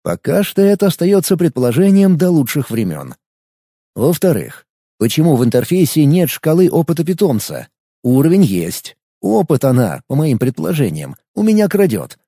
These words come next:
А как-то рассчитать этот момент я не могу. Как-то тупо.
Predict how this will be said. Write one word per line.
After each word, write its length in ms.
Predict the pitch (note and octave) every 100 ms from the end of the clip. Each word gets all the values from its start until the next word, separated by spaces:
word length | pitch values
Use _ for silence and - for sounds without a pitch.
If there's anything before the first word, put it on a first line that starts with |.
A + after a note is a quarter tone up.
| _ -
А 140 | A#2+
как-то 340 | - D#3 -
рассчитать 500 | D3 - D#3+ D3+ D3+
этот 240 | D#3 D3+ -
момент 440 | C3 D#3+ G3+ D3+
я 160 | F3 F#3
не 100 | F#3+
могу. 380 | G3 B2+ D2 - _ _ _ _
Как-то 340 | F3 - G3+
тупо. 480 | - D4+ - C#2+